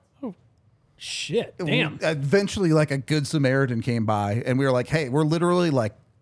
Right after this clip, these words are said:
Speaker 2: a mile from our house."
Speaker 1: Yeah. So the, the one time I was in a, I was in a, yeah, I, I don't remember what Uber or Lyft. They got rear-ended.
Speaker 2: Oof.
Speaker 1: But we were, s-, seriously, it was like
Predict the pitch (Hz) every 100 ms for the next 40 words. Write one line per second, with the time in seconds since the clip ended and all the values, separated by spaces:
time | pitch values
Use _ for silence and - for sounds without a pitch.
0 | _ _ _ _ _ 190 151 147 135 127
1 | 107 131 110 113 92 92 185 175 151 -
2 | - - - - - - - 214 196 170
3 | 170 170 175 170 160 165 196 208 214 156
4 | 165 170 175 170 - 147 151 170 156 147
5 | 143 147 127 113 139 139 131 117 113 120
6 | 135 131 123 120 120 117 - 123 139 -
7 | 143 160 143 139 151 120 - - - _
8 | - 135 160 151 151 170 170 170 165 151
9 | 131 - - - - 139 - 196 175 -
10 | 139 156 151 151 139 -